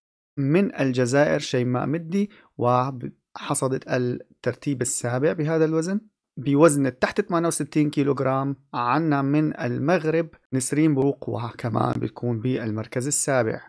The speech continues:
وبوزن زائد ثمانية وستين كيلوغرام سيدات في عنا من، آه، مصر، من مصر منا شعبان عقيلة، و-، وبالميدالية الفضية والمركز الثاني.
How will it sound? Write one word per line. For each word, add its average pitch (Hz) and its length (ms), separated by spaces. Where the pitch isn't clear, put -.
وبوزن 196 640
زائد 165 360
ثمانية 147 260
وستين 135 400
كيلوغرام 131 540
سيدات 139 600
في 131 160
عنا 135 300
من، 120 380
آه، 107 280
مصر، 220 460
من 156 240
مصر 190 300
منا 175 340
شعبان 139 540
عقيلة، 175 600
و-، 131 320
وبالميدالية 151 880
الفضية 147 680
والمركز 123 840
الثاني. 135 720